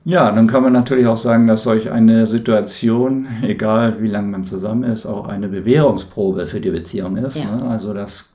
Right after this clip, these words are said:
Speaker 1: geht ja dann auch um Vertrauen. Kann ich meiner Partnerin oder meinem Partner vertrauen?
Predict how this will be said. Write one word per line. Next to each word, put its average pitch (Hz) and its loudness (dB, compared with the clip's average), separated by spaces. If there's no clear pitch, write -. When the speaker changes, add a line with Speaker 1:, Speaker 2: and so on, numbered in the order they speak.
Speaker 1:
geht 113 -6
ja 110 -4
dann 110 -4
auch 101 -8
um 107 -8
Vertrauen. - -10
Kann 98 -8
ich 92 -8
meiner 92 -6
Partnerin 98 -8
oder 95 -4
meinem 90 -6
Partner 98 -10
vertrauen? 160 -6